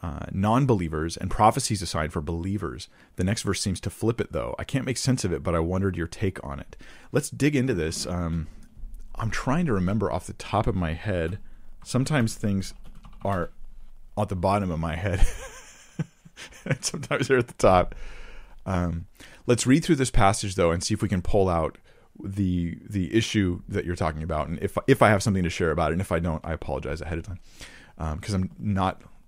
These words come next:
sometimes I can just load the whole issue in my head like that, and I'm not able to do that right now. First Corinthians fourteen twenty-two. "So then tongues are a s-, are for a sign, not for those who believe, but to unbelievers. But prophecy is, is for a sign, not to unbelievers,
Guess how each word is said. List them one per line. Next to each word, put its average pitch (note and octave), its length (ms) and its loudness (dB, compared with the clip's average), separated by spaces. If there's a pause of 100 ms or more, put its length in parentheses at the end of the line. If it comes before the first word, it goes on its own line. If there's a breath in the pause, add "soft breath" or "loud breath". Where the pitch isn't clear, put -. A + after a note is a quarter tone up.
sometimes D3+ 260 4
I C#3 80 10
can A#2 120 4
just F#2 120 0
load F#2 260 4
the E2+ 80 0
whole F2 220 4
issue E2+ 280 0
in D#2+ 60 -4
my E2 120 -4
head E2 180 -2
like D2+ 160 -4
that, E2 240 2
and D#2+ 100 -4
I'm D#2 100 -4
not D#2 200 -6
able - 140 -10
to D2 60 -10
do E2 80 -8
that - 120 -8
right C#2+ 120 -10
now. E2+ 100 -12 (520 loud breath)
First B2 200 2
Corinthians B2 260 4
fourteen A2 320 2
twenty-two. E2+ 540 -2
"So - 120 -2
then F#2+ 160 0
tongues D3 400 0
are C3+ 100 4
a - 20 4
s-, - 280 -2
are G#2 120 4
for C3 140 2
a B2 40 2
sign, E2 460 -4 (880)
not A#2 260 2
for C#3 80 4
those A2 260 6
who A2 100 2
believe, E2+ 440 -2
but G2 200 -4
to G#2+ 160 0
unbelievers. F2+ 680 -2 (380 loud breath)
But - 100 2
prophecy B2 540 6
is, - 200 -6 (120)
is G2+ 160 -2
for F#2+ 180 2
a E2 60 0
sign, D2+ 420 -4 (240 loud breath)
not G#2 200 0
to - 120 -2
unbelievers, F2+ 600 0